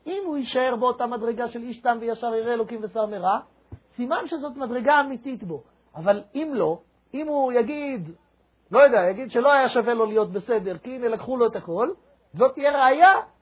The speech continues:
שכל מה שהוא היה בסדר, זה היה רק בגלל האינטרס. כך אומר השטן לאלוקים.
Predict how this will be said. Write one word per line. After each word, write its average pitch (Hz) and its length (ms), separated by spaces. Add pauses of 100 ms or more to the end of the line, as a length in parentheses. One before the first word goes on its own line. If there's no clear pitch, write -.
שכל 311 360
מה 330 100
שהוא 277 140
היה 311 120
בסדר, 330 440
זה 233 100
היה 294 180
רק 294 60
בגלל 240 280
האינטרס. 196 520 (380)
כך 359 240
אומר 277 260
השטן 240 340
לאלוקים. 202 460